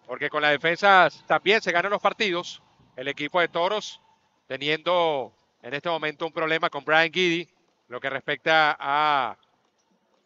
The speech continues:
el número de faltas, tres, y esto impidió el, eh, la presencia, los minutos, eh, de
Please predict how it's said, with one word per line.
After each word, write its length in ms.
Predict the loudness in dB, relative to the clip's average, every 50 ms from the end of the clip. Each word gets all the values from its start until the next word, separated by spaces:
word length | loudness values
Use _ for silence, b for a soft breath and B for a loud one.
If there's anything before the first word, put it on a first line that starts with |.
| _ _ _ _ _
el 120 | -12 -8 -6
número 320 | -4 0 2 4 6 6
de 140 | 6 4 4
faltas, 600 | 4 4 4 4 4 0 -4 -6 -4 -8 -16 -6
tres, 420 | -2 0 0 0 0 -2 -8 -14 -12
y 100 | -10 -10
esto 180 | -10 -8 -8 -10
impidió 580 | -8 -6 -8 -6 -4 -2 0 0 -2 -2 -6 _ -14
el, 380 | -10 -6 -4 -4 -4 -4 -4
eh, 300 | -4 -2 -2 -2 -4 -4
la 100 | -6 -6
presencia, 540 | -4 -4 -6 -4 -2 -4 -4 -4 -6 -8 -8
los 120 | -8 -8
minutos, 460 | -8 -8 -8 -10 -8 -6 -6 -6 -4 -4
eh, 100 | -6 -4 -2
de 400 | -2 0 0 0 0 -2 -4